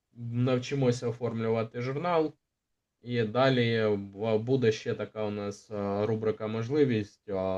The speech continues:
розбор ваших позицій, журналів, е, там за два тижні або за тиждень,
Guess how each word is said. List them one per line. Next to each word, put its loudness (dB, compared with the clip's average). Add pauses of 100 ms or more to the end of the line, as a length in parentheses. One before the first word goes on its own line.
(200)
розбор 2
ваших 0
позицій, -2
журналів, -6 (160)
е, -8 (520)
там -4 (160)
за -2
два 6
тижні -2
або -6
за -10
тиждень, -10